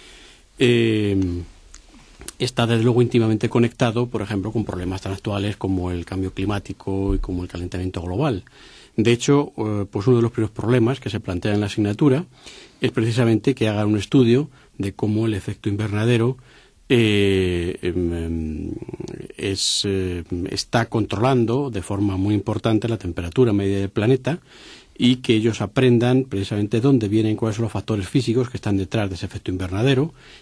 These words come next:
y que aprendan también a cuantificarlo y a estudiar los otros aspectos, las, eh, eh, el, el problema ge-, de generación energética,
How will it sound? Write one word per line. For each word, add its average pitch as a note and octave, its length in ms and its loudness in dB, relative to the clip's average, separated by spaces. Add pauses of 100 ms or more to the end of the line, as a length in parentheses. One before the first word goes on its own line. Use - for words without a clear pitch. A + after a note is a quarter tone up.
y G#2 240 -2
que - 120 -8
aprendan F2+ 280 -6
también F#2 220 -6
a - 20 -10
cuantificarlo B2+ 840 -2 (440)
y A#2+ 300 2
a G#2+ 40 -2
estudiar G2 520 -6 (180)
los G#2+ 240 -4
otros B2+ 380 -2
aspectos, - 640 -2
las, G#2 440 -2
eh, G2 460 -2 (460)
eh, G2 760 -4 (520)
el, A#2 200 0
el A#2 120 -2
problema C#3 580 2
ge-, G#2+ 400 -4
de - 160 -2
generación G#2+ 480 0
energética, B2+ 720 0